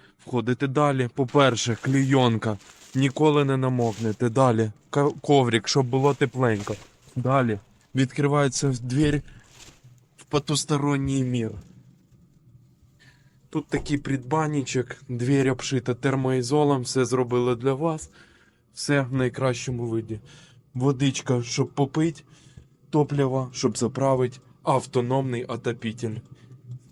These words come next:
В місті ви такого не знайдете. У нас тут, е, лежаки. Перший лежак, другий лежак.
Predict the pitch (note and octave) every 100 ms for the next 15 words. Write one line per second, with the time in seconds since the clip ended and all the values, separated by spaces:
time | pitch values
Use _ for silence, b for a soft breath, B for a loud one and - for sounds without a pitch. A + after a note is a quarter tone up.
0 | - - - C3+ D#3 E3 D#3 - D3 C#3
1 | C#3+ C#3 C3 B2+ A#2 B2 C3 C3 B2+ B2
2 | A2+ A2 G#2 A2+ C#3 C#3 D3 C3+ B2+ C3
3 | - - _ _ _ _ _ _ _ _
4 | _ _ - A#2+ A#2 A#2 A2+ - B2+ C3
5 | C#3 C3 B2+ F3 D#3+ D3 b b b b
6 | _ D3 D3+ - C#3+ B2+ B2 A#2+ A2 A2+
7 | C#3 C#3 C3 B2 A2 A#2+ A2+